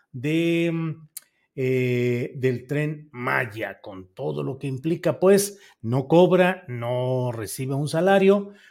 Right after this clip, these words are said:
pero sí ve todo lo que se está desarrollando en materia del Tren Maya, que como usted sabe, tiene sobre todo un gran acento justamente en cuestiones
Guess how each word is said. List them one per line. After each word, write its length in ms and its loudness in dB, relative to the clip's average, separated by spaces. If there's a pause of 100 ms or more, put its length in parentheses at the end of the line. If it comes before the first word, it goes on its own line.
(140)
pero 280 4
sí 420 0
ve 200 4
todo 500 2
lo 300 0
que 120 -6
se 120 -8
está 240 -4
desarrollando 880 -2 (260)
en 140 -4
materia 440 -2
del 140 -4
Tren 200 -2
Maya, 340 -2
que 140 -10
como 220 -8
usted 200 -8
sabe, 480 -2 (320)
tiene 300 -2
sobre 320 -4
todo 440 -4
un 160 -2
gran 240 0
acento 580 -2 (280)
justamente 640 -6
en 80 -10
cuestiones 720 -8